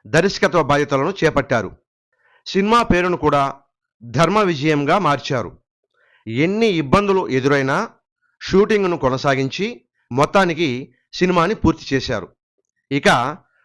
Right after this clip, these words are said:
పోస్ట్ ప్రొడక్షన్ పనులు ప్రారంభించే సమయానికి మళ్ళీ అనుకోని ఇబ్బందులు ఎదురు కావడంతో సినిమా మళ్ళీ ఆగిపోయింది. కొన్నాళ్ళ తర్వాత ఎన్టీఆర్, సావిత్రి,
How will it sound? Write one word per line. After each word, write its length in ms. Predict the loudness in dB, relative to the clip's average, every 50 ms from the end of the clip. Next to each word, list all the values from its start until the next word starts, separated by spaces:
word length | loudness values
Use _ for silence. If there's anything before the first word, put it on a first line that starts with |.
| _ _ _ _ 4
పోస్ట్ 300 | 4 4 2 0 -2 0
ప్రొడక్షన్ 500 | 0 2 0 0 -2 -2 -4 -4 0 0
పనులు 240 | 0 0 2 0 -2
ప్రారంభించే 720 | -4 -2 _ 2 2 2 2 2 0 -2 -4 -2 -2 -4 -2
సమయానికి 760 | -2 -4 -2 -2 -2 -2 -4 -4 -6 -8 -10 -10 -12 -16 _ _ _ _ _ _ _ _ _ _ _ _ 0
మళ్ళీ 500 | 0 2 2 4 2 0 -2 -4 -8 -12 _ _ _ -2
అనుకోని 420 | 0 2 2 2 2 2 2 2 0
ఇబ్బందులు 600 | 0 0 0 2 2 0 0 0 -4 -6 -8 -2
ఎదురు 240 | -2 0 2 2 2
కావడంతో 760 | 2 2 0 2 0 -2 -2 0 0 0 0 -2 -8 -12 _ _ _ _ _
సినిమా 500 | -4 -2 -2 0 2 2 2 2 0 -4 -10 _ _ _ _ 0
మళ్ళీ 280 | 2 2 4 2 2
ఆగిపోయింది. 540 | 2 0 -2 -4 -4 -4 -6 -4 -8 -10 -14 _ _ _ _ _ _ _ _ _ _ _ _ _
కొన్నాళ్ళ 440 | 2 4 4 4 2 2 2 0 0
తర్వాత 760 | 0 0 0 2 0 0 0 0 0 0 0 -2 -6 -8 -12 _ _ _ _ _
ఎన్టీఆర్, 600 | -4 0 0 0 0 2 2 2 2 2 0 -2 -4 -10 _ _ _ _ _ _
సావిత్రి, 760 | -8 -2 2 2 2 2 0 0 0 0 0 0 -2 -8 -16